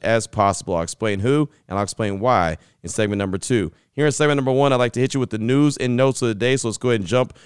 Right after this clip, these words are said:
right into it after I tell you about the title sponsor, which is FanDuel. Make every moment more. Right now, new customers get one hundred and fifty dollars in bonus bets with any winning five dollar money line bet.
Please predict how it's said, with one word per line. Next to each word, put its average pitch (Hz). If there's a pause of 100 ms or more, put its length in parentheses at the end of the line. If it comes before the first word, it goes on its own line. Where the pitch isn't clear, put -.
(140)
right 120
into 123
it 127
after 120
I 117
tell 127
you 123
about 110
the 101
title 110
sponsor, 131
which 131
is 139
FanDuel. 87 (260)
Make 107
every 127
moment 123
more. 143 (180)
Right 127
now, 127
new 120
customers 131
get 110
one 123
hundred 131
and 104
fifty 135
dollars 123
in 98
bonus 117
bets 123
with 101
any 135
winning 135
five 127
dollar 123
money 120
line 113
bet. 90